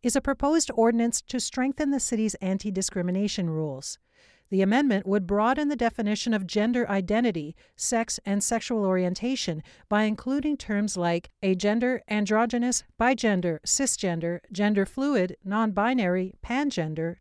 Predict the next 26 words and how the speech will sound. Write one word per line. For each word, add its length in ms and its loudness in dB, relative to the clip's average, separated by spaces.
two-spirit, 680 0
and 160 0
transgender. 800 -4
It 120 0
also 360 2
adds 260 -2
the 100 -4
phrase 360 0
gender 480 0
expression, 760 -4
defining 420 0
it 160 -2
as 240 -4
the 160 -2
outward 400 -2
expression 540 -2
of 100 -4
one's 320 0
gender 340 -2
identity, 560 -2
such 280 -4
as 140 -2
clothes, 500 0
hairstyles, 680 -2
or 160 -2
behavior, 680 -2